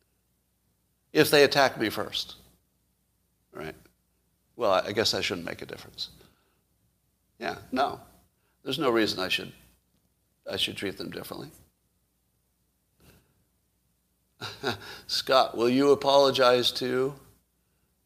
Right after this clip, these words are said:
Now, Jessica, Jessica's going all, uh, caps. Apologize to, except I couldn't read it. Well, I apologize to what? And then it went away.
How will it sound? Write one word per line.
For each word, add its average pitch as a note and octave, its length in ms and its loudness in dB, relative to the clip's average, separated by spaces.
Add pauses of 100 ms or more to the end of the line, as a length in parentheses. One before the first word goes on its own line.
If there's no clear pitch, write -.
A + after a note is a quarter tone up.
(100)
Now, A2+ 140 0
Jessica, A2 800 0
Jessica's G#2+ 580 -2
going G2+ 260 -4
all, G2 480 -6
uh, F2+ 240 -10
caps. - 540 -6 (1500)
Apologize A2 720 -4
to, F#2+ 600 -8
except A2 340 -6
I G#2 60 -12
couldn't G2+ 240 -12
read G#2+ 180 -8
it. - 140 -14 (640)
Well, A2+ 120 -8
I A2+ 40 -4
apologize C3+ 500 -4
to G#2+ 100 -12
what? G2 280 -8
And G2 120 -16
then F#2+ 80 -12
it E2+ 60 -14
went E2+ 120 -14
away. E2+ 260 -14